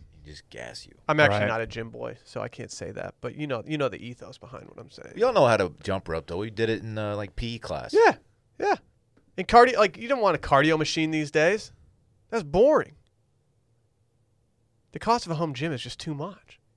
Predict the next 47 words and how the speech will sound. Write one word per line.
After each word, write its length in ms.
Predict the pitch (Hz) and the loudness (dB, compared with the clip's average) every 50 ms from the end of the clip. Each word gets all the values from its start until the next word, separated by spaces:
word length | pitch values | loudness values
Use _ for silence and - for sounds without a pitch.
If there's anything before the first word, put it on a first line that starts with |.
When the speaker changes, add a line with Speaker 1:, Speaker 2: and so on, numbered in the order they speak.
| _ _ _ _ | _ _ _ _
Speaker 2:
Luckily, 360 | - 156 196 214 214 214 196 165 | 8 8 8 8 8 4 2 2
Speaker 3:
Yeah. 80 | - | 4
Speaker 2:
Cross 300 | - 185 175 170 156 - | 6 8 8 8 8 6
Rope 180 | 185 180 160 151 | 4 4 4 2
is 80 | 143 | 0
here 140 | - 151 147 | 0 0 0
to 80 | 135 131 | 2 2
help. 240 | 117 131 135 151 - | 2 2 2 2 0
The 60 | 139 | -4
sleek, 480 | - - - - 175 175 175 - - - _ _ _ _ | -10 -10 -6 -2 0 0 0 0 -4 -14 _ _ _ _
weighted 280 | - 170 185 180 175 151 | 2 4 4 4 4 2
jump 280 | 123 147 151 151 147 | 2 2 2 2 2
rope 200 | 156 147 143 139 | 2 0 0 0
system 260 | - - 151 143 - 156 | -2 -6 -6 -6 -6 -8
that 60 | 147 | -6
makes 220 | 139 139 127 - | -6 -6 -6 -4
working 300 | 139 147 147 - - 139 | -4 -4 -4 -4 -4 -2
out 180 | 139 139 139 135 | 0 2 2 2
at 80 | 127 | 0
home 320 | 123 131 131 127 123 120 120 _ _ _ _ | -2 -2 -2 -2 -2 -4 -6 _ _ _ _
fun. 480 | - - - - 143 135 131 117 110 - _ _ _ _ _ _ _ _ _ _ | -20 -6 0 2 2 4 2 0 -2 -8 _ _ _ _ _ _ _ _ _ _
Jumping 240 | - 170 160 156 170 | 0 2 2 2 2
with 120 | 156 - | 0 0
Cross 320 | - - 156 143 139 - - | 2 4 6 6 6 4 4
Rope 260 | 151 143 139 - - - _ _ _ _ _ _ _ _ _ _ _ - | 4 4 4 4 2 -4 _ _ _ _ _ _ _ _ _ _ _ -8
is 120 | 170 147 | -6 -6
such 260 | - - 208 196 - | -2 0 0 0 0
an 60 | 190 180 | -2 -4
amazing 460 | 160 151 156 160 165 165 151 156 147 | -4 -2 0 0 0 0 -2 -4 -8
fitness 400 | - - 175 175 170 165 - - | -6 -6 -6 -4 -4 -6 -8 -8
experience. 500 | 151 - - 185 185 180 165 147 - - | -10 -6 -2 0 0 2 2 0 -2 -2
If 80 | 147 | -4
you're 80 | 147 156 | -4 -2
short 200 | - - 185 170 | 2 4 6 6
on 80 | 160 156 | 4 4
time, 260 | 170 180 175 175 175 | 4 4 4 6 6
no 120 | 170 165 | 4 4
worries. 280 | 143 139 135 135 135 - | 4 6 4 4 2 2
Cross 320 | - - 156 147 151 - | 0 2 2 2 2 0
Rope 140 | 156 147 139 | -2 -4 -2
gets 220 | - 151 143 - | -2 -4 -2 -2
you 120 | - 156 147 | -4 -4 -2
a 120 | 143 143 | -2 -2
killer 600 | 139 - - - - 175 180 180 180 180 175 - _ | -4 -6 -8 -4 0 2 4 6 6 4 4 2 _
full 240 | - - - 170 175 | -6 0 2 2 4
body 260 | 156 160 156 156 156 | 6 8 6 6 6
workout 480 | 151 139 135 135 127 - 131 123 123 - | 4 2 2 0 2 2 2 2 2 0